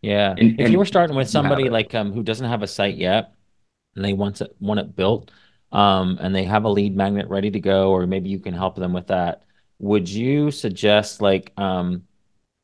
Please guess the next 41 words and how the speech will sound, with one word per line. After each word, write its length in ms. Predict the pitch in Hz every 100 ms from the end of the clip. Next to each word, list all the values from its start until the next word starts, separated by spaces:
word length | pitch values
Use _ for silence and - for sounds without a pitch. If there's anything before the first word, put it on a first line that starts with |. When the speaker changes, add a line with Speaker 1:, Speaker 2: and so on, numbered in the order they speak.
| _ _ _ _ _ _ _ _ -
Speaker 1:
just 160 | 117
going 220 | 127 120 104
right 220 | 113 113
to 100 | 113
the 100 | 101
opt-in 420 | 90 92 - 110
page 360 | 107 117 113 -
versus, 400 | 117 104 104 98
like, 160 | 101
oh, 80 | 104
so 160 | 101 117
if 100 | 113
we 80 | 127
have 120 | 113
two 180 | 156 127
option 360 | 107 - 98
of 160 | 90 87 - - _
building 220 | 123 147
a 60 | 139
web, 240 | 120 120 107
a 60 |
home 340 | 95 127 131 123
page 420 | 120 113 113 -
that 140 | 104
has 420 | 90 120 127 123 117
an 100 | 107
opt-in 380 | 107 - 104
form 260 | 101 107 101
on 160 | 98 95
it 180 | 98 104
with 220 | 123 139
an 80 | 127
about 340 | 110 107 92
me 140 | 101
section, 520 | 98 104 101 - 107 101
with 140 | 120
the 80 | 131
testimonials 840 | - 120 - 110 101 98 98 98
and 100 | 101 104
reviews, 680 | 104 98 98 95 95 - - - - - _
um, 600 | - 104 98 95 95 95